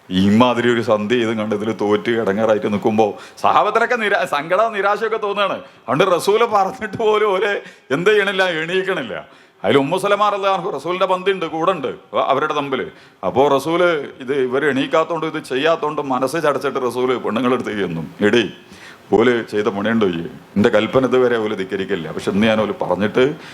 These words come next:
ഓല് എണീക്കണില്ല, ഓല് അറക്കാൻ സന്നദ്ധമാണില്ല." അപ്പോൾ അവര് പറഞ്ഞ്, "ഓ, ചിലപ്പോൾ നമ്മള് ചിലരൊക്കെ ആണെങ്കിൽ എന്താ പറയുക, അങ്ങനെ തന്നെയാണ്, അതൊന്നും പറഞ്ഞിട്ട് കാര്യമില്ല, അനുയായികൾ ഇങ്ങനെയൊക്കെ തന്നെയായിരിക്കും." അതൊക്കെ നോക്കിയിട്ട് അങ്ങനെ, പക്ഷെ അവര് പറഞ്ഞ മറുപടി എന്താ പറയുക,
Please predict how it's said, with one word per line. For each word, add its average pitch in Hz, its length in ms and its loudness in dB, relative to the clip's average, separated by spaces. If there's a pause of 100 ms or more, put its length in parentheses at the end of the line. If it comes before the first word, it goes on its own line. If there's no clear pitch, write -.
(200)
ഓല് 98 140 4
എണീക്കണില്ല, 101 500 -2 (100)
ഓല് 101 120 4
അറക്കാൻ 98 340 0
സന്നദ്ധമാണില്ല." 90 640 -6 (600)
അപ്പോൾ 98 140 4
അവര് 117 240 4
പറഞ്ഞ്, 135 480 2
"ഓ, 101 200 2
ചിലപ്പോൾ 85 360 -4
നമ്മള് 107 580 -2
ചിലരൊക്കെ 104 380 2
ആണെങ്കിൽ 135 180 0
എന്താ 147 120 -2
പറയുക, 147 180 2
അങ്ങനെ 120 220 -2
തന്നെയാണ്, 135 300 0 (120)
അതൊന്നും 104 280 -6
പറഞ്ഞിട്ട് 120 280 0
കാര്യമില്ല, 131 340 2
അനുയായികൾ 117 460 -2
ഇങ്ങനെയൊക്കെ 123 360 -4
തന്നെയായിരിക്കും." 117 400 -2 (320)
അതൊക്കെ 110 300 2
നോക്കിയിട്ട് 120 340 0
അങ്ങനെ, 127 220 0 (120)
പക്ഷെ 113 180 0
അവര് 151 280 2
പറഞ്ഞ 202 260 0
മറുപടി 190 220 0
എന്താ 190 160 0
പറയുക, 139 160 -2